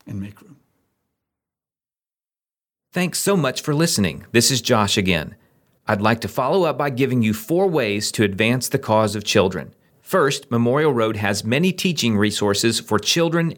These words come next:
Speaker 2: and associated ministries. Visit M R C C dot org slash children and find the curriculum section to see our options for preschool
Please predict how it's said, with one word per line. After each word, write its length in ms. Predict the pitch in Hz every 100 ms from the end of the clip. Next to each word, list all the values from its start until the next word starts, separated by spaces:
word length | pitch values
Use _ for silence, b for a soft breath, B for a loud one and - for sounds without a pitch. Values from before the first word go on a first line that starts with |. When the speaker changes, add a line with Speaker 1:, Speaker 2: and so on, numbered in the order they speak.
| -
Speaker 2:
and 240 | 151 156
associated 640 | 131 - 139 131 123 117 123
ministries. 600 | 151 139 - 92 78 - b b b b b _ _
Visit 320 | 110 139 151 -
M 160 | 143
R 140 | 165 165
C 240 | - 151
C 240 | 143 143 139
dot 320 | 117 113 123
org 320 | 135 113 107
slash 460 | - 110 110 120 -
children 520 | - 202 113 104 107 B B B
and 160 | 110 113
find 300 | 139 135 147
the 60 |
curriculum 580 | 147 139 175 185 131 110
section 500 | 101 113 98 - 117
to 80 | 113
see 200 | - 123
our 180 | 101 98
options 460 | 123 135 - 123 -
for 160 | 104
preschool 640 | - - 185 - 175 170